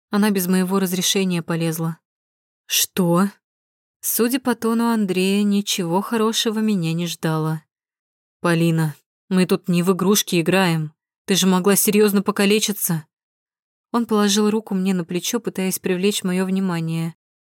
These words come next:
Но я зашипела от боли. «О», — странным голосом сказал Андрей и аккуратно пробежался пальцами по плечу и возле шеи. «На самом деле на перелом ключицы похоже».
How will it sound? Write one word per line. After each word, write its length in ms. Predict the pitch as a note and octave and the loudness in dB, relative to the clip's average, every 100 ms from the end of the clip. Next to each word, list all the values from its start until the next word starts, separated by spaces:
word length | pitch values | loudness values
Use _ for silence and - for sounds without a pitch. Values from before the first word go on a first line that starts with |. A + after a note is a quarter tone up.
| _ _ | _ _
Но 120 | G3 | -4
я 240 | G3+ G3+ F#3 | 0 0 0
зашипела 520 | E3+ F#3 - F3+ E3+ | 0 -2 -2 -2 0
от 120 | E3 | -2
боли. 400 | E3 E3 D#3+ D#3+ - _ _ _ _ _ _ _ | -4 -4 -4 -6 -10 _ _ _ _ _ _ _
«О», — 380 | - E3+ D#3+ E3 D#3+ - _ _ _ _ _ _ | -10 -6 -4 -4 -6 -12 _ _ _ _ _ _
странным 480 | - F3 E3+ E3 E3 | -6 -2 -2 -2 -2
голосом 400 | E3 F3+ - F3 | -4 -4 -4 -4
сказал 340 | - E3+ E3+ | -6 -4 -2
Андрей 500 | E3 E3 E3+ F3 G3+ _ _ _ _ | -2 -2 -2 -4 -6 _ _ _ _
и 60 | F3+ | -2
аккуратно 480 | E3+ F3 G3 A#3 A#3 | -2 -2 -2 -2 -4
пробежался 600 | G#3+ G3 F#3 G3 G3+ G3 | -2 -2 0 -2 -2 -6
пальцами 540 | - F#3+ G#3 - G#3+ | -4 -4 -4 -2 -2
по 140 | G#3 | -2
плечу 400 | G3 F#3+ F3+ - | -6 -8 -6 -2
и 80 | A3+ | -2
возле 360 | G#3+ G3+ G3 G#3 | 0 -2 -2 -2
шеи. 540 | - - E3+ D#3+ D#3+ - _ _ _ _ _ _ | -2 0 -2 -4 -6 -10 _ _ _ _ _ _
«На 180 | F#3+ E3+ | -8 -4
самом 400 | - F3 E3 E3 | -2 0 0 -2
деле 300 | E3+ F3 F3 | -2 -2 -2
на 120 | E3+ | -4
перелом 400 | E3 F#3 F3 F3 | -4 -2 -2 -2
ключицы 540 | F3 F#3+ - F#3 - G3 | -2 -4 -2 -4 -6 -6
похоже». 560 | F#3+ - F#3 E3 E3 | -6 -6 -6 -4 -6